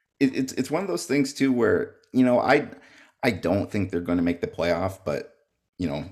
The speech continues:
I'm, I'm willing to be surprised. But this is gonna end up being one of those seasons where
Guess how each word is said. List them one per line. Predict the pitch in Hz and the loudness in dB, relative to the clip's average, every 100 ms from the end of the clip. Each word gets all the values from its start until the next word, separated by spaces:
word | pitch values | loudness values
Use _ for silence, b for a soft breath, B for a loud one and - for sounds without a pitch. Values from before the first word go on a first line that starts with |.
| - | -6
I'm, | 87 | -4
I'm | 90 90 | -2 -2
willing | 85 82 | -2 -4
to | 76 | -4
be | 80 | -6
surprised. | - 71 87 87 78 85 - | -6 -4 0 2 0 -2 -4
But | 78 | -2
this | 90 104 | 0 0
is | 127 | 0
gonna | 151 131 | 0 0
end | - 113 98 | 2 2 4
up | 98 - | 4 2
being | 92 90 82 82 | -2 0 0 0
one | 85 | -2
of | |
those | 78 - | -2 -4
seasons | 92 95 95 78 | -4 -2 -2 -2
where | 80 80 | -2 -2